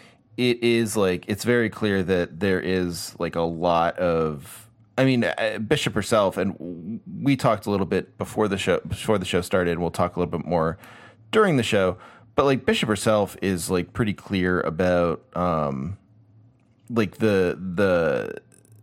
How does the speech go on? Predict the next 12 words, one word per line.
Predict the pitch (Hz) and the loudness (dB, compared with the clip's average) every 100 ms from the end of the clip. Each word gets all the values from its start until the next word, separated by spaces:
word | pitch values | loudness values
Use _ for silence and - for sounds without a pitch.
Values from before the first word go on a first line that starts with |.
| _ _ _ _ - _ _ _ - | _ _ _ _ -20 _ _ _ -2
the | 110 | 0
deep | 95 90 107 113 - | 0 -2 0 2 2
historical | 98 92 113 98 90 92 | -2 0 2 0 0 -2
roots | 82 85 82 - - - | 0 -2 -2 -6 -8 0
of, | 80 78 71 67 | 2 2 0 -4
of, | - 85 69 - - | -4 -4 -4 -16 -10
uh, | 53 50 50 - - | -6 -6 -6 -10 -6
Australia | 87 90 - 92 85 80 | -2 0 2 2 2 0
and | 76 | -2
sort | 92 80 | -2 -2
of, | 85 | -2
like, | 71 | -4